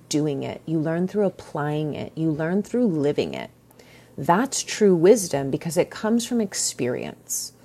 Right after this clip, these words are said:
And that's what the ancient cultures had. They had a wisdom that came from the experience of working with the cycles,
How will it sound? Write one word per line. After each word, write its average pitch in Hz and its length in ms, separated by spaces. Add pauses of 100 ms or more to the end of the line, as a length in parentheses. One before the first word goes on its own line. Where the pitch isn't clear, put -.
(360)
And 170 160
that's 220 220
what - 120
the - 200
ancient 180 360
cultures 160 460
had. - 500 (360)
They 160 100
had 180 280
a 262 60
wisdom 175 580
that 170 140
came 175 300
from 180 240
the 151 140
experience 156 1200 (240)
of 151 220
working 151 800
with 165 260
the 240 80
cycles, 180 840